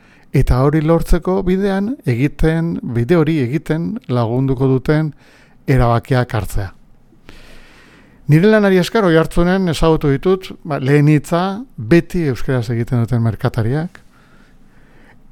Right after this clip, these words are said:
enpresako kartelak euskaratu dituen idazkari sartu berriak, enpresan sartu eta baimena eskatu zuen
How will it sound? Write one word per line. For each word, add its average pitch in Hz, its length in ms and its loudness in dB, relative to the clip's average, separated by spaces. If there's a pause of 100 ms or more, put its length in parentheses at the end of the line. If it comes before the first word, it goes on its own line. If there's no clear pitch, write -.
enpresako 151 480 2
kartelak 127 640 -2
euskaratu 151 500 -2
dituen 135 480 0
idazkari 165 640 0 (260)
sartu - 460 0
berriak, 143 420 -2 (240)
enpresan 143 400 -2
sartu 175 480 -4 (400)
eta 127 320 0
baimena 135 320 2
eskatu 127 320 -6
zuen 135 300 -2